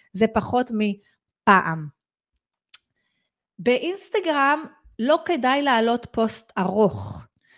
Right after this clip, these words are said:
וזה היתרון של פייסבוק. למה אני מאוד מאוד אוהבת פייסבוק?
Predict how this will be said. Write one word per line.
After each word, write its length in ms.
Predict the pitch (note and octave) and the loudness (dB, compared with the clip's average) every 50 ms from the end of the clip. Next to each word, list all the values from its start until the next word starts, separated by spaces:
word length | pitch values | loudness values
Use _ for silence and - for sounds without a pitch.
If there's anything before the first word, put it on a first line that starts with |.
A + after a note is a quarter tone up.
| - - - - _ _ _ - | -20 -20 -20 -20 _ _ _ -2
וזה 220 | F#3 F#3 F#3+ B3+ | -2 0 2 4
היתרון 440 | C4+ C#4+ C4+ - C4 A#3 A#3 A#3+ A#3+ | 2 2 2 -2 -2 -2 -2 -2 -4
של 160 | - B3+ G#3+ | -4 -4 -6
פייסבוק. 680 | G3 - - - B3 C4+ C4 C4 - - F3 E3 - - | -6 -4 -2 0 0 0 0 -2 -6 -8 -8 -6 -2 0
למה 260 | A3 A#3 C#4 D#4 D4+ | 0 2 2 0 -2
אני 140 | C#4 C4+ C4+ | -2 -2 -2
מאוד 240 | B3+ A#3+ A#3+ B3 A#3+ | -2 -2 -2 -2 -4
מאוד 280 | A#3 A#3 A#3 A#3 G#3+ | -4 -4 -4 -2 0
אוהבת 260 | A3 A3 G#3+ G#3+ G#3+ | 0 0 -2 -4 -6
פייסבוק? 640 | - - - G3 G3 G3 G3 - A#3 D4 F4+ F4+ | -8 -4 -2 -2 -2 -2 -4 -6 -6 -4 -4 -4